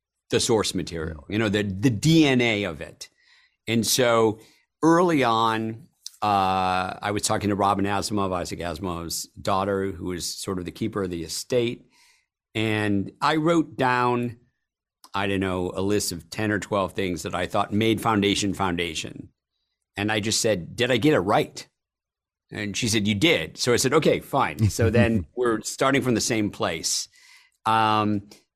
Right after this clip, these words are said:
Speaker 1: we knew we had to adapt it. There's tons of stuff in the books that happens complete-, the Empire falls off screen in just, you know, a single line of dialogue in
Speaker 2: Right.
Speaker 1: between books. Uh,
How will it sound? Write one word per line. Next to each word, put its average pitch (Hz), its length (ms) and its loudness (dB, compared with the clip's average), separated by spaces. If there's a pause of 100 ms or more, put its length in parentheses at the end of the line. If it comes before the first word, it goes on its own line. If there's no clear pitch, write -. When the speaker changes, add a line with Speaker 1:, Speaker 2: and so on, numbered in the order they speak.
(380)
Speaker 1:
we 139 520 4
knew 156 300 6
we 156 180 6
had 120 320 2
to 107 180 0
adapt 110 540 0
it. 95 180 -4
There's 101 240 0
tons 160 580 0
of 101 120 -2
stuff 120 400 0
in 104 180 -2
the 101 80 0
books 107 460 -4 (340)
that 107 80 -2
happens 113 320 0
complete-, 120 360 -2
the 131 200 -2
Empire 156 440 4
falls 113 500 2
off 113 220 4
screen 104 540 -2
in 95 160 -4
just, 101 220 -4 (280)
you 107 120 0
know, 95 220 -2
a - 60 -4
single 113 400 0
line 98 240 0
of 80 140 -6
dialogue 85 580 -4
in 104 100 -2
Speaker 2:
Right. 104 60 2
Speaker 1:
between 95 400 -2
books. - 480 -10 (520)
Uh, 98 420 2